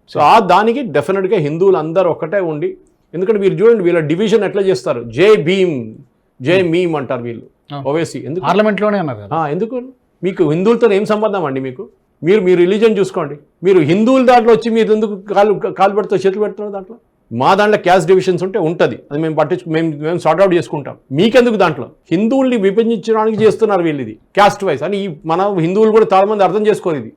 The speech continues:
Speaker 1: లాస్ట్ వీళ్ళు వచ్చి మన గోడ మీద వచ్చి కొట్టి, మన ద-, ద-, మన గడప మీద వచ్చి కొట్టి అప్పుడు తెలుస్తుంది వీళ్ళకి ఏంటనేది.
Speaker 2: అయితే ఇప్పుడు ఇన్ని అమెండ్మెంట్స్ తీసుకొస్తున్నారు, చట్టాల్లో కూడా మార్పులు తీసుకొస్తున్నారు. మరి ప్లేసెస్ of worship యాక్ట్ అనేది నైంటీ వన్లో తీసుకొచ్చారు,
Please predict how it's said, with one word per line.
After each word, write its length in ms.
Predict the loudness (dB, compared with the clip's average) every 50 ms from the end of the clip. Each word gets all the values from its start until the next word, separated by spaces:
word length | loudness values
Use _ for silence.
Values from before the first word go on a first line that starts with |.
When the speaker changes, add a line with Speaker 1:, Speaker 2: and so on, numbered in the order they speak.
| -2
Speaker 1:
లాస్ట్ 280 | 0 2 2 2 2 2
వీళ్ళు 220 | 2 4 4 4
వచ్చి 180 | 4 2 0 -2
మన 160 | 0 0 0
గోడ 240 | 0 2 2 2 2
మీద 100 | 2 2
వచ్చి 160 | 2 0 0
కొట్టి, 220 | -2 0 0 0 0
మన 220 | 0 0 2 0
ద-, 200 | 0 0 0 2
ద-, 520 | 2 2 0 -2 -6 -6 -6 -6 -6 -4
మన 160 | -4 -4 -4 -4
గడప 240 | -4 -4 -4 -2
మీద 120 | 0 0 0
వచ్చి 160 | 0 0 -2
కొట్టి 220 | -4 -2 0 0
అప్పుడు 200 | -2 -2 -2 -2
తెలుస్తుంది 340 | -2 -2 -2 -2 -4 -6 -6
వీళ్ళకి 500 | -4 -4 -6 -6 -10 _ _ _ -6 -4
ఏంటనేది. 480 | -4 -2 0 -2 -2 -2 -6 -8 -12 -20 _ _ _ _ -4 -2
Speaker 2:
అయితే 180 | -2 2 2
ఇప్పుడు 440 | 0 2 2 2 2 2 2 0 -4 -10 -8
ఇన్ని 240 | -6 -4 -2 -2 -2
అమెండ్మెంట్స్ 600 | -2 0 0 0 0 0 -2 -2 -4 -6 -8 -8
తీసుకొస్తున్నారు, 920 | -8 -8 -8 -10 -12 -14 -14 _ -18 -16 -16 -18 -20 _ _ _ _ -10 -8
చట్టాల్లో 320 | -4 0 2 2 2 2
కూడా 140 | 0 -2 -4
మార్పులు 380 | -4 -6 -6 -8 -8 -10 -10 -10
తీసుకొస్తున్నారు. 560 | -10 -12 -12 -14 -18 -18 _ -20 -20 -20 -20 _ _ _ _ _ _ -6 -2
మరి 160 | -2 -2 -2
ప్లేసెస్ 540 | -4 -4 2 4 4 4 4 2 -4 -2 0
of 80 | 0 0
worship 480 | 0 -4 -6 -4 -4 -4 -4 -6 -6 -6 -8 -6 -2
యాక్ట్ 260 | 0 0 0 -2 -2 -4
అనేది 500 | -4 -4 -4 -8 -8 -8 -8 -10 -10 -14 _ _ _ _ _ _ -10 -6
నైంటీ 260 | -6 -4 -4 -2 -2
వన్లో 280 | -2 -2 -2 -2 -4
తీసుకొచ్చారు, 640 | -4 -4 -8 -10 -12 -16 -16 -14 -14 -14 -14 -14 -16